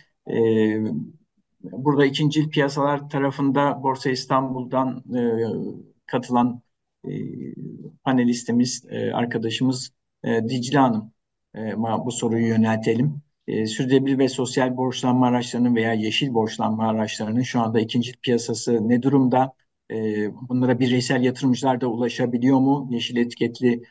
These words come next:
borçlanma araçlarında işlem yapabiliyorlar mı Dicle Hanım? E, piyasa nasıl gidiyor?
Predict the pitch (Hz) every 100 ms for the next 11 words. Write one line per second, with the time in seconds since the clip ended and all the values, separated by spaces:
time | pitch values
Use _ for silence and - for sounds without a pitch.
0 | _ 120 117 131 120 120 120 113 - 117
1 | 113 120 - - 120 117 117 123 120 139
2 | 143 131 120 123 120 113 123 117 135 _
3 | _ _ - 120 117 110 110 143 120 127
4 | 120 120 - 131 117 120 123 151